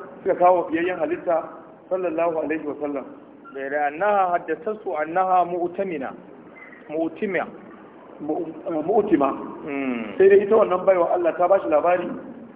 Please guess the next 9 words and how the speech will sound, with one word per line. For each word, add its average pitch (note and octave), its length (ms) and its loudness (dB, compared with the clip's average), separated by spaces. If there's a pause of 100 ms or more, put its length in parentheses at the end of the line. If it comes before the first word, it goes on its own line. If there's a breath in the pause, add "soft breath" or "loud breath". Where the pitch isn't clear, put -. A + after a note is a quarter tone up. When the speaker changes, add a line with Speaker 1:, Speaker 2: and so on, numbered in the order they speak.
(140)
Speaker 1:
cewa D#3+ 360 2
ita F#3 560 2 (400)
mai D#3+ 160 0
marayu D#3 480 2
ce, C#3 140 -10 (500)
tana F#3+ 200 2
da D#3 80 2
yara D#3+ 280 4
marayu, C#3+ 440 -4